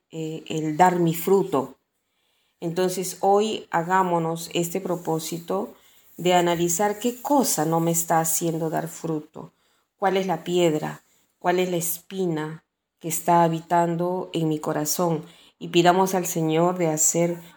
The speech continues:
bueno este terreno. Veamos durante el día si esta palabra tiene obstáculos.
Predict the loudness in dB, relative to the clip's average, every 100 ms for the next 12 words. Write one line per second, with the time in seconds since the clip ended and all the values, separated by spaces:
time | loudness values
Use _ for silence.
0 | -14 4 6 6 4 -2 -4 -6 -6 -6
1 | -6 -4 -4 -4 -6 -10 _ _ _ _
2 | -20 -20 _ _ _ -2 6 6 6 2
3 | 0 0 0 -2 -2 2 2 2 0 0
4 | -2 -2 -2 2 2 2 -2 -4 -4 -4
5 | -4 -6 -4 -4 -4 -10 -12